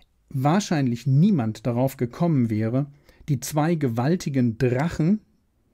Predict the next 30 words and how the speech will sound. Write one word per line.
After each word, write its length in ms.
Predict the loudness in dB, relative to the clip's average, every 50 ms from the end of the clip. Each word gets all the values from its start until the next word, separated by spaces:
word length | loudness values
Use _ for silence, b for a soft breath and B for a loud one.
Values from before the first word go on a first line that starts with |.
| _ _ _ _ -2 0
die 80 | 0
hervorbrechen 880 | 2 0 -2 -4 -4 0 2 2 2 2 2 0 0 0 0 -2 -2 -4
und 80 | -2
bereit 360 | -2 -2 0 0 0 0 -2 -2
sind, 160 | -2 0 0
miteinander 440 | 0 0 0 2 2 2 0 0 -2
zu 140 | -6 -8
kämpfen, 480 | -6 -2 -2 -2 -2 -2 -2 -4 -4 -4 -8 B B B B B B B B B B B B B B B B
mit 380 | 0 0 0 -2 -4 -12 -18 _ _ _ _ _ _ _ _ _ -2
einem 420 | 2 2 4 4 2 0 -2 -6 _ _ _ _ _ -6
Mardachai 760 | -2 0 0 0 0 0 0 -2 -2 -4 -4 -2 0 0 0
und 100 | 0 0
einem 400 | -2 -2 -2 -2 -2 -4 -4 -2
Haman 440 | 0 0 0 0 -2 -6 -10 -14 -20 _ _ _ _ _ _ _ _ _ _ _
zu 280 | -6 -4 -2 -2 -2 -4
vergleichen. 560 | -4 -4 -4 -4 -4 -4 -6 -8 -12 -14 -10
Also 180 | -6 -4 -2 -2
das 140 | 0 0 0
ist 200 | -2 -2 0 0
wichtig. 360 | -2 -2 -2 -6 -10 -10 -6
Hier 180 | -4 -2 0 0
werden 360 | 0 0 2 0 0 -2 -2 B B B B B B B B -6
Drachen 540 | -2 -2 0 0 0 -2 -2 -2 0 0
erwähnt 380 | 0 0 0 0 0 0 2 2
und 80 | 2 2
man 140 | 2 2
denkt 220 | 2 0 0 -2 -2
an 120 | -4 -2
sehr 180 | 0 0 0 0
Gewaltiges 1040 | 0 -2 -4 -2 -2 0 2 0 0 0 -2 -4 -2 -2 -4 -4 -6 -10 -16 -20